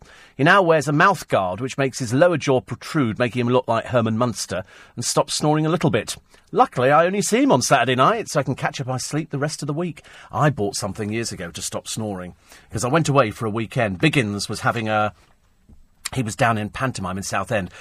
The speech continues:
and so he invited a house full of people down there. There was about ten of us. And I thought, "What if I snore? What if I snore?" Oh, no, not, let's not risk it. So I bought a device. And what it was, was a little box with batteries in, two little batteries, and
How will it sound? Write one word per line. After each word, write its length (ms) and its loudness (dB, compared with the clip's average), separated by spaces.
and 100 -4
so 300 2
he 120 -4
invited 380 0
a 60 -2
house 180 2
full 140 -4
of 60 -8
people 260 -6
down 300 0
there. 100 -6
There 80 -8
was 100 -6
about 300 -4
ten 240 -6
of 80 -8
us. 240 -10
And 360 2
I 80 0
thought, 160 -6
"What 100 -4
if 80 -10
I 60 -8
snore? 400 -8
What 100 -6
if 60 -8
I 60 -10
snore?" 260 -8
Oh, 20 2
no, 160 0
not, 260 -4
let's 200 -2
not 120 -4
risk 280 -6
it. 80 -12
So 140 -2
I 60 6
bought 260 4
a 40 0
device. 720 0
And 280 0
what 100 0
it 100 -4
was, 300 2
was 100 -8
a 40 -2
little 180 0
box 380 -2
with 160 -4
batteries 520 -4
in, 360 -10
two 180 -2
little 180 -4
batteries, 540 -8
and 240 0